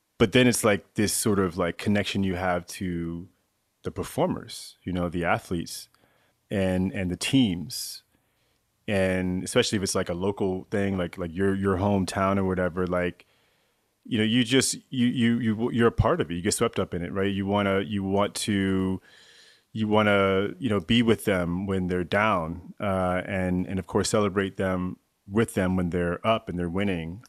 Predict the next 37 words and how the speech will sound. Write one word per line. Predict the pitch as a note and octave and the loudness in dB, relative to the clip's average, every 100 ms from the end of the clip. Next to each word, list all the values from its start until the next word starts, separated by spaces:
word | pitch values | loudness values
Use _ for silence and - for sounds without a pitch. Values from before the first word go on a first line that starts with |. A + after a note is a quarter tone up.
| - | -4
you | G2+ | 0
know, | F#2 F#2 | 2 2
in, | F#2+ | 0
in | G2 F#2+ F#2 | -2 -2 -2
smaller | F#2 - G#2+ A2+ | -2 2 4 4
towns | F#2 G2 F#2 | 2 -2 -4
especially, | F2+ - G#2+ - | -4 -2 -2 -4
like, | F2 F2+ - | -4 -6 -6
every, | G#2+ A2+ A#2 | -6 -6 -6
everybody | G#2+ G#2 G#2+ G2+ | -6 0 0 0
kind | G2+ | -2
of | F2+ | -2
rallies | G2 G2 G2+ F#2+ | 0 2 2 0
around | F2+ F#2+ G2+ F#2 | 0 0 0 0
their | F2 E2+ | -2 -4
teams. | - A2 G2 F2+ - - | -2 0 0 -2 -6 0
And | A#2+ | 4
I | A#2 | 4
think | - C#3 | 4 4
that | A#2 | 4
emotional | G#2+ G#2 B2 B2 A2 G2+ | 6 6 4 4 2 0
connection, | - G2+ D3+ - F#2+ F#2 F#2 - - - _ _ _ _ _ _ B2 | 2 2 2 2 0 0 -2 -12 -20 -20 _ _ _ _ _ _ -4
it, | - | 0
you | A2+ | 2
know, | G#2+ G2 | 4 2
it, | G2+ | 0
it, | A2 A2 - B2 - | 0 -2 -4 -6 -6
especially | A#2+ C3+ A#2+ | 0 2 2
over | G2 E2 | 2 0
time | - F#3 F#2 F2+ | -2 -2 -2 -4
as | G2+ | -6
it | F#2+ | -6
develops | E2 G2+ A2 A#2 - - _ _ _ _ _ _ _ _ _ _ _ _ _ A2 | -6 -2 -2 -2 -8 -16 _ _ _ _ _ _ _ _ _ _ _ _ _ -6
and | G2 | -2
grows, | G#2 D3 C#3+ A2+ G#2 | 2 6 8 6 4
it's | A2 - | 2 2
like, | B2 A2+ G#2+ - | 4 4 2 -8